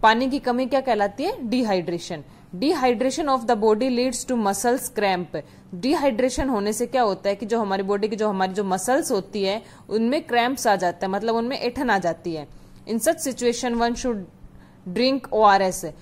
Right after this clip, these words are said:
आपने देखा होगा कभी आपको जैसे उल्टी या दस्त हो जाते हैं तो ओआरएस पिलाया जाता है। ओआरएस एक लिक्विड हो-, एक पाउडर होता है जो पानी के अंदर उसको मिला के पिलाया जाता है।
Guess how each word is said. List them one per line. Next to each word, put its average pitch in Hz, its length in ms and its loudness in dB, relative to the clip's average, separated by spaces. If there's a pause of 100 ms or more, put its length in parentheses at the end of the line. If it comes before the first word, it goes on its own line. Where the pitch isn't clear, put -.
(240)
आपने 214 300 0
देखा 220 260 0
होगा 214 160 4
कभी 214 240 0
आपको 202 300 0
जैसे 196 180 -4
उल्टी 196 300 -2
या 202 60 0
दस्त 202 300 -2
हो 190 80 -2
जाते 185 280 -4
हैं 196 60 -4
तो 214 60 -4
ओआरएस 214 540 0 (100)
पिलाया 175 240 2
जाता 170 280 -4
है। 175 60 -2
ओआरएस 214 500 0
एक 233 120 -6
लिक्विड 208 360 0
हो-, 202 160 0
एक 196 140 -4
पाउडर 202 300 2
होता 214 220 0
है 226 60 -2
जो 226 100 -2
पानी 214 280 -2
के 220 80 -4
अंदर 202 220 0
उसको 269 260 -2
मिला 214 260 0
के 185 140 -4
पिलाया 175 320 0
जाता 160 300 -4
है। 156 100 -4